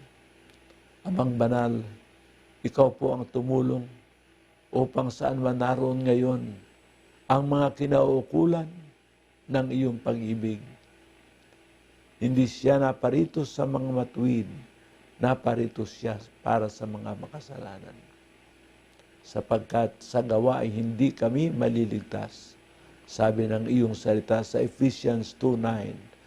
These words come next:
"Not by works, lest any man should boast." We are saved by grace.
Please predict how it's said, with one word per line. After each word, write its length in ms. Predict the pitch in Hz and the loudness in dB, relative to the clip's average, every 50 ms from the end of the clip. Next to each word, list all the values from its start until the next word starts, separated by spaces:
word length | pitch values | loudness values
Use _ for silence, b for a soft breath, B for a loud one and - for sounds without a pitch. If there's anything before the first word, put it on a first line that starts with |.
| B B B 110 | B B B 2
"Not 240 | 123 151 156 - - - | 4 4 4 4 0 0
by 240 | 143 147 139 139 127 | 2 4 4 4 2
works, 720 | 110 120 143 139 131 - - - - - - - - - _ _ _ _ _ _ _ _ _ _ _ | 0 0 -2 -2 -2 -6 -10 -14 -20 -20 -20 -20 -20 -20 _ _ _ _ _ _ _ _ _ _ _
lest 320 | - 113 123 117 - - - | -4 -2 -2 -2 -4 -6 -4
any 240 | 117 127 123 120 117 | -2 -2 -2 -2 -2
man 240 | 110 110 110 104 | -4 -4 -4 -6
should 240 | 104 - 107 98 95 - - | -8 -10 -10 -10 -12 -10 -8
boast." 400 | - 104 104 - - - - _ _ _ _ _ _ _ _ _ | -8 -8 -8 -8 -16 -20 -20 _ _ _ _ _ _ _ _ _
We 220 | - 120 135 135 127 | 4 4 6 6 4
are 160 | 117 113 - | 0 -4 -6
saved 400 | - - - 151 175 160 123 113 | -10 -6 -2 0 0 0 2 0
by 160 | 120 117 110 | 0 0 0
grace. 640 | 95 87 104 113 113 - 139 - - - - - | -2 -4 -4 -4 -4 -4 -8 -14 -20 -20 -20 -20